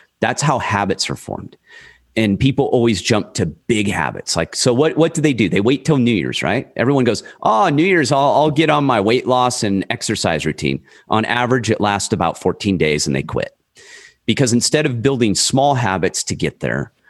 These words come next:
they try and make a big change all at once, right? They want the easy button and they think it's just gonna happen overnight. It doesn't.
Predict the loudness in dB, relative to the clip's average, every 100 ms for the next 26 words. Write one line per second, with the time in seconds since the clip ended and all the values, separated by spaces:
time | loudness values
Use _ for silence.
0 | _ -2 0 0 2 0 -2 -4 _ 0
1 | 2 0 0 2 2 2 0 -6 _ _
2 | 0 0 0 -4 -6 -6 -10 -10 -6 -2
3 | -2 0 0 0 2 0 0 0 0 0
4 | 0 -2 -4 -2 -2 0 0 0 -2 -2
5 | -2 -2 -2 -2 0 -2 0 0 2 2
6 | 0 -2 -2 -2 -2 -6